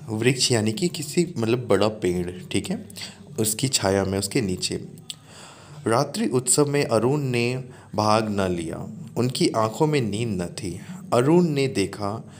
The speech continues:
रक्षक सो रहे हैं। वह उस वृक्ष के नीचे जा पहुँचे, जहाँ मधुलिका नि-, निद्रा का सुख ले रही थी। तो मधुलिका जो थी, वो उस बड़े से पेड़ के नीचे ही सो गई थी। "कौन?"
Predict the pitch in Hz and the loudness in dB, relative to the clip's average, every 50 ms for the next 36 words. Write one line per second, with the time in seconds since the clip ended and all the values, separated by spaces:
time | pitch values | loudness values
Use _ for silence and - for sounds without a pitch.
0 | - - - - 104 113 113 107 - - - 160 160 - - - 110 110 110 95 | -20 -20 -10 -2 0 0 0 0 0 -2 -2 -2 0 0 2 4 4 4 4 2
1 | 92 90 92 90 87 92 95 90 87 92 110 - - - - - - - - - | 0 -2 -4 -6 -8 -8 -8 -10 -10 -12 -14 -16 -18 -18 -18 -18 -18 -18 -20 -12
2 | - 120 147 185 196 - - 180 - - - 98 202 190 160 156 - - - - | -4 2 4 4 6 6 4 2 0 -2 -2 0 0 0 0 0 -2 -6 0 4
3 | 170 170 147 120 104 92 - - 123 104 - 92 92 98 - - 98 98 98 98 | 4 4 6 4 2 2 4 2 2 4 4 2 2 2 2 2 2 2 4 4
4 | - 107 104 98 95 113 135 139 160 151 127 110 104 117 113 110 113 110 - 151 | 2 2 2 4 4 2 2 4 2 4 4 4 2 4 2 2 2 4 4 2
5 | 139 127 123 135 135 131 - - 123 127 123 143 147 139 143 131 143 147 143 143 | 2 4 4 2 2 2 -2 -4 -4 -2 2 2 2 2 2 4 4 4 4 4
6 | 147 - - 117 120 127 135 - - - - - - - - - 160 160 156 - | 0 0 2 2 2 2 0 -4 -12 -16 -16 -16 -6 -2 2 4 4 4 4 2
7 | 104 87 82 80 87 85 85 - - 95 87 82 - - - - - - - - | 2 2 2 2 0 -2 -4 -4 -4 -4 -4 -4 -4 -8 -12 -16 -16 -16 -16 -6
8 | - - 151 123 98 92 85 107 95 101 95 98 - 147 143 131 120 - - 139 | 2 2 4 4 4 2 2 2 2 0 0 4 4 4 4 4 2 2 2 0
9 | 147 135 135 143 135 123 143 143 - - - - 95 98 95 101 107 - - 147 | 0 2 4 4 4 4 4 2 0 -4 -6 0 2 4 4 4 2 4 2 2
10 | 147 - 95 98 98 - - - 104 98 90 92 - 107 135 180 247 - - - | 2 2 0 0 0 0 -2 0 0 0 -2 -2 -2 -2 0 0 -2 -2 0 0
11 | 104 85 - - - - - - - - - - - 67 - _ _ _ - - | 2 0 0 -2 -6 -8 -8 -8 -10 -12 -12 -12 -14 -16 -20 _ _ _ -20 -20
12 | _ _ _ - - - - _ _ _ _ - - - - - - - - - | _ _ _ -20 -20 -20 -20 _ _ _ _ -20 -20 -20 -20 -20 -20 -20 -4 0
13 | 117 120 123 123 113 101 87 80 | 2 4 4 4 2 0 -2 -6